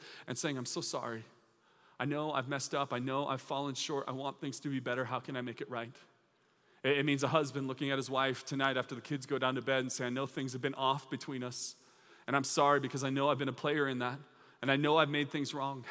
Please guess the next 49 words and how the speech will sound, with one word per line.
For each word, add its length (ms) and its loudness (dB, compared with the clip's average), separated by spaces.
How 480 2
can 160 -4
we 80 0
make 240 -4
things 260 -8
better?" 400 -4
It 80 2
means 240 8
you 60 4
going 300 6
to 100 0
the 100 4
neighbor 320 6
that 140 2
you've 140 -4
kind 180 4
of 60 -2
been 100 2
in 140 0
a 40 -4
cold 300 0
war 220 2
with 200 2
for 120 -8
the 80 0
last 340 -4
decade 300 2
and 100 4
not 180 6
really 180 0
spoken 480 0
to 220 -2
and 120 2
saying, 200 4
"I 80 6
hate 260 2
that 100 2
we 100 2
live 180 2
next 260 -2
to 100 -2
each 100 -6
other, 160 0
but 140 -4
we 80 -6
can't 180 -6
be 80 -10
friends. 460 -4
How 400 0